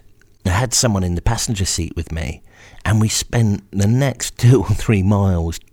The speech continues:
driving, debating whether every building we saw could possibly be an old schoolhouse. <laughs> What does an old schoolhouse look like? We, I remember we went past one building site that had all the panel boards up so you can't see it, and we were saying, "Well, what if they've,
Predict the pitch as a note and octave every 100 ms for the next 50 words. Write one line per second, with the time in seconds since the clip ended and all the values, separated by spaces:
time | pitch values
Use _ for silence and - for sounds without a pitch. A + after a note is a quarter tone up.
0 | _ _ - C3+ C3+ C3 G#2+ F#2 E2 -
1 | - - A2+ B2+ B2+ - F#2+ F2+ - -
2 | G2 G2 G2+ - _ - C#3 A#2+ A2 A2
3 | G#2+ F#2+ F#2+ F#2 A2+ F#2 - G2 - F#2
4 | - G2 F2+ F2+ F#2 F2+ - F#2 F#2 F#2
5 | - - G#2+ F#2+ E2 D2+ - - - B2+
6 | A#2+ G#2 A2+ - - A2 G2 F#2+ F2 -
7 | D#2+ - D#2 - - - G#2+ G#2+ - G#2
8 | A#2 A2 G#2+ A2+ - G2 F#2 G2+ F#2+ F2+
9 | G#2 G2+ F#2+ F2 E2+ E2+ - - F#2 F#2+
10 | E2+ E2+ - G2+ F2+ E2+ E2+ E2 F2 D#2+
11 | - F2+ - G2 F2 - B2+ G#2+ D#2+ -
12 | F#2 F#2+ - - G2+ G#2+ D3+ - C3+ C3